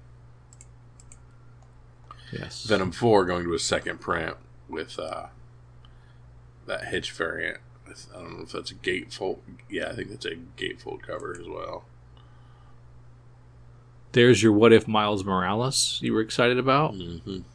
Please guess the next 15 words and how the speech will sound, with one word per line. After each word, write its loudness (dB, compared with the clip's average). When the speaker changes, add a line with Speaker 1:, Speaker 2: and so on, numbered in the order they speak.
Speaker 2:
Yep. -6
Speaker 1:
Tons 10
of 6
covers 0
for -4
that. -4
They 10
really, 12
really, 10
really 10
gone 4
in 4
for -2
that 0
one. -8